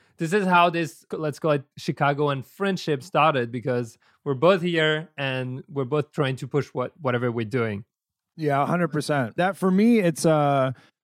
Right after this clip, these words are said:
Speaker 2: I've now lived in this city for a minute, twenty years or so. And I've always said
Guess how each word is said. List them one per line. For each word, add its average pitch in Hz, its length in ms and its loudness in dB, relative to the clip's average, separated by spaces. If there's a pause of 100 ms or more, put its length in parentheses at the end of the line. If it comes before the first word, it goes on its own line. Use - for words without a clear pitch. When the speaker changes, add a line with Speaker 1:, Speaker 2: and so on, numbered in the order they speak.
Speaker 2:
I've 156 140 0
now 185 160 4
lived 175 240 4
in 180 80 2
this 170 160 2
city 175 260 2
for 135 560 0 (640)
a 123 60 -12
minute, 131 340 -2 (560)
twenty 139 240 0
years 123 200 0
or 107 60 -6
so. 98 280 -12 (560)
And 151 380 0 (280)
I've 139 140 -4
always 185 460 4
said 139 340 -2